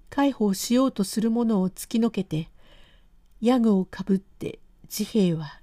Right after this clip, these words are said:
寝てしまいました。翌日は雪がちらちら降ってる中を、伊坂修繕が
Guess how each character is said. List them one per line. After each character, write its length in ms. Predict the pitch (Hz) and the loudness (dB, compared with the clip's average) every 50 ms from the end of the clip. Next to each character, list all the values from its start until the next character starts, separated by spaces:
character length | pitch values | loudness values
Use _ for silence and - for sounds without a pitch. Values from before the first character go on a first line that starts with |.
| - - | -8 -2
寝 160 | 180 196 190 | -2 0 0
て 120 | - 254 | 0 -2
し 160 | 254 - - | -2 0 2
ま 140 | 240 240 233 | 2 4 4
い 60 | 226 | 4
ま 120 | 208 208 214 | 2 0 -2
し 120 | - - | -2 -6
た。 180 | - - - - _ _ - - - - _ - - - - - - - - - _ _ _ - - - - - - - - _ _ _ _ | -10 -12 -14 -14 _ _ -20 -20 -20 -20 _ -20 -20 -20 -20 -20 -20 -20 -20 -20 _ _ _ -20 -20 -20 -20 -20 -20 -20 -20 _ _ _ _
翌 260 | - 202 190 - - 190 | -4 -4 -2 -2 -2 0
日 340 | 220 226 214 - - 226 | 0 0 -2 -2 -2 0
は 180 | 220 220 214 214 | 2 2 4 2
雪 360 | 202 190 214 202 - - 254 | 2 2 0 -2 -4 -4 -2
が 180 | 254 226 208 214 | 0 0 0 0
ち 180 | - - - | -2 -2 0
ら 120 | 277 285 277 | 2 2 2
ち 120 | - - - | 0 0 -2
ら 100 | 196 185 | -2 -2
降 20 | |
っ 20 | - - - _ | -2 -4 -14 _
て 100 | - 247 | -2 0
る 120 | 233 226 202 | 2 2 2
中 300 | 190 196 190 - 175 175 | 2 0 0 0 0 2
を、 220 | 175 175 170 - - _ - - - _ - - _ _ _ _ - | 2 0 0 -4 -8 _ -20 -20 -20 _ -20 -20 _ _ _ _ -6
伊 80 | 226 | -4
坂 280 | - - 196 - - 165 | -2 -2 -2 -2 -4 -6
修 280 | - - - 226 214 | -4 -2 0 2 2
繕 320 | 185 - - 165 160 156 151 | 2 2 0 -2 0 0 -2
が 260 | 151 151 165 156 - | -2 -4 -4 -6 -10